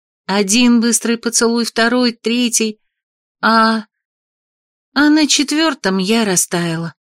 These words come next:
Ответила. Буквально впилась в него, практически пошла на штурм.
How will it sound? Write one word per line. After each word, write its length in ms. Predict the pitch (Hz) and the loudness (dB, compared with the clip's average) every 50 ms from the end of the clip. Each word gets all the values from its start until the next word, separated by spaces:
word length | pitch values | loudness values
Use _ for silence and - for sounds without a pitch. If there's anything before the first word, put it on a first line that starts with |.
| _ _ _ _ _ _ _ _ _ | _ _ _ _ _ _ _ _ _
Ответила. 760 | - 220 226 226 - 208 214 208 202 190 - 170 156 165 151 - _ _ _ _ _ _ _ | -4 -2 -2 -2 -2 0 0 2 2 0 -2 -4 -4 -8 -10 -14 _ _ _ _ _ _ _
Буквально 560 | - 226 226 240 233 240 247 240 233 226 220 220 | 0 0 2 2 2 2 2 2 2 2 2 0
впилась 580 | 214 - - 254 240 240 226 214 196 180 - | -2 -2 -2 -2 0 2 2 2 2 0 0
в 60 | 190 | 0
него, 240 | 190 190 180 175 175 | -2 -4 -4 -4 -6
практически 800 | 170 - - 220 214 214 - - 330 302 - - 202 - - 190 | -4 -2 -2 -2 -2 -4 -4 -4 -2 -2 0 0 0 0 0 -2
пошла 460 | 190 - 214 233 - - 294 285 277 | -2 0 -2 -2 0 0 2 2 4
на 120 | 277 269 269 | 4 4 2
штурм. 480 | 254 - - - 214 165 147 135 127 | 2 0 -2 -2 -4 -4 -4 -6 -8